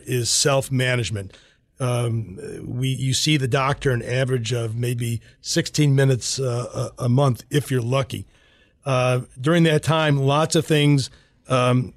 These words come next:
uh, uh, happen, side effects, isolation, anxiety. There's nothing there to help people. And these are major drivers of quality of life, but also E R and hospital admissions,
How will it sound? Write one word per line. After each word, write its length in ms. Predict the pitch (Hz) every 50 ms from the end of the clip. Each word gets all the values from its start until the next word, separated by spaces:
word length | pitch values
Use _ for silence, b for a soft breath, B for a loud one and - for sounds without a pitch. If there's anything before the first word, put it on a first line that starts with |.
| - - -
uh, 240 | - 127 127 127 -
uh, 340 | - 131 127 123 120 120 123 127 - -
happen, 580 | - 151 147 143 143 - 165 165 160 135 - 104
side 340 | - - 156 143 143 147
effects, 500 | 156 139 - 165 151 147 151 - - - - b b b b -
isolation, 800 | 143 143 139 - 151 139 139 139 143 139 - - 147 143 139 139 - -
anxiety. 760 | - 120 117 117 139 135 139 139 143 139 135 139 139 135 - b b b b b b b b b
There's 200 | 135 131 117 107
nothing 500 | 135 135 143 160 156 - - 165 156 151
there 360 | 139 143 139 139 139 139 131
to 320 | 127 - - 139 135 127 123
help 260 | 120 139 143 143 -
people. 340 | - 131 131 - 139 127 131
And 140 | 131 123
these 220 | 139 170 202 180 185
are 200 | 170 151 131 - - -
major 500 | 139 139 143 160 185 196 165 180 175 156
drivers 760 | 127 131 139 147 151 151 156 156 127 117 117 117 117 110 - b b b b b b b b _ -
of 320 | 123 120 120 117 113 -
quality 380 | - - 156 156 160 151 147 139
of 120 | 131 120
life, 360 | 143 160 165 156 139 120 - -
but 140 | 139 131
also 540 | 139 139 147 139 - - 143 131 127 123 - b b b b b b b _ _ -
E 180 | 143 165 170 170
R 360 | 156 151 151 147 151 151 -
and 260 | - 131 123 127 123
hospital 520 | 107 151 147 156 151 - - 160 139 127 123
admissions, 580 | 117 120 120 117 - - 117 117 120 110 -